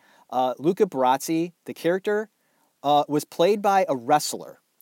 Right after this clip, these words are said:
and he was very nervous about giving his lines,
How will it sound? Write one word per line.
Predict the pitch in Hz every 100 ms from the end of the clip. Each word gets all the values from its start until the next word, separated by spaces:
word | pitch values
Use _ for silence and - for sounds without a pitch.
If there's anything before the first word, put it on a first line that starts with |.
| _ _ _ _ -
and | 143 135
he | 185
was | 190
very | 120 117 165 226
nervous | 208 139 135 170 160 -
about | 135 127 -
giving | 147 180 180
his | 160 131
lines, | 123 117 90 80 -